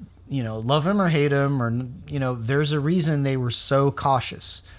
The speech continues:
for so long before taking the big dive into the big impeachment pool,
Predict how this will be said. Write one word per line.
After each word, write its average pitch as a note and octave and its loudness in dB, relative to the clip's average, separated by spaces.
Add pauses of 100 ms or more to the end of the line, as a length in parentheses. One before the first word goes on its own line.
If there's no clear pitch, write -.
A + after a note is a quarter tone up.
(260)
for A#2 -4
so C#3 2
long A#2 2
before G#2 -6
taking D#3 0
the C#3+ 2
big B2+ -2
dive G#2+ 0
into A#2 -4
the A2+ -2
big G#2+ -4
impeachment A2+ -6
pool, G2 -6